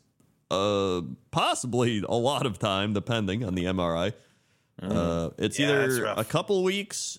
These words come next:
Speaker 1: to, like, six to seven weeks to the season, depending on the severity of his injury, 'cause he couldn't grip the ball, which is bad, uh,
Speaker 3: Yeah, that's a
Speaker 1: especially when
Speaker 3: problem.
Speaker 1: you're gripping the ball to throw it,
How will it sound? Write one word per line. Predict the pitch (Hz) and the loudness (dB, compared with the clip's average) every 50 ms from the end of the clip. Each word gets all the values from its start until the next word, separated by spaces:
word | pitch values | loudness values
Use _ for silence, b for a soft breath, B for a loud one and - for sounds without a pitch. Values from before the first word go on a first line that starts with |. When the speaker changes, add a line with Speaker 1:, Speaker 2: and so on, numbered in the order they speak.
| - _ - | -16 _ -2
Speaker 1:
to, | - 139 131 123 123 120 117 113 113 107 - - _ | 0 2 2 4 4 4 4 2 2 0 -2 -4 _
like, | - 92 92 90 - | -4 -4 -4 -4 -6
six | - - - - - - 170 180 - - | -10 -10 -10 -8 -4 -4 -4 -4 -6 -6
to | - - 123 120 113 104 | -2 0 0 0 0 0
seven | - - 147 139 160 180 180 | -2 -2 -4 -2 -2 0 0
weeks | 175 175 175 175 180 - - | 2 2 2 0 -2 -4 -4
to | - - 131 127 127 120 | 0 2 2 4 4 4
the | 113 107 | 2 0
season, | - - 139 135 120 95 98 90 | 0 -2 -2 -2 -2 0 0 0
depending | 85 82 80 - 107 104 104 101 95 | -2 -2 0 0 0 0 0 2 2
on | 95 95 92 | 2 2 0
the | 92 90 | 0 -2
severity | - - 90 95 95 95 92 87 | -4 -2 0 0 2 2 2 2
of | 85 78 | 0 0
his | 80 78 73 85 - - - _ _ _ _ _ _ _ - - | 0 -2 -2 -4 -6 -8 -12 _ _ _ _ _ _ _ -2 0
injury, | 101 95 - - - - | 2 2 2 0 -2 -2
'cause | - 110 | -2 -2
he | 123 135 | -2 0
couldn't | - 196 208 160 117 | 0 0 2 2 2
grip | 101 139 147 - | 2 0 0 0
the | - 113 | -2 0
ball, | 90 107 104 98 80 67 65 | 0 2 2 2 0 0 -2
which | 67 80 - - | -2 -4 -4 -6
is | 78 76 | -6 -4
bad, | - 92 90 87 71 67 87 95 - _ _ _ _ _ _ _ _ _ - | -4 -2 -2 -2 -2 -4 -6 -8 -10 _ _ _ _ _ _ _ _ _ -4
uh, | 67 73 | -2 0
Speaker 3:
Yeah, | 73 69 67 | 0 0 0
that's | 67 80 | 0 0
a | 90 | 0
Speaker 1:
especially | 90 - - 139 135 - 90 87 | 0 0 0 0 0 2 2 2
when | 85 | 4
Speaker 3:
problem. | 107 101 98 | 2 2 2
Speaker 1:
you're | 92 87 90 87 82 104 - _ _ _ _ _ - | 2 2 0 0 -2 -4 -8 _ _ _ _ _ 0
gripping | 90 113 120 113 - 92 90 | 2 2 2 4 2 2 2
the | 90 | 2
ball | 87 85 92 92 82 | 2 2 2 2 0
to | 80 | -2
throw | - - 85 90 87 87 82 | -4 -2 -2 0 0 0 0
it, | - | -2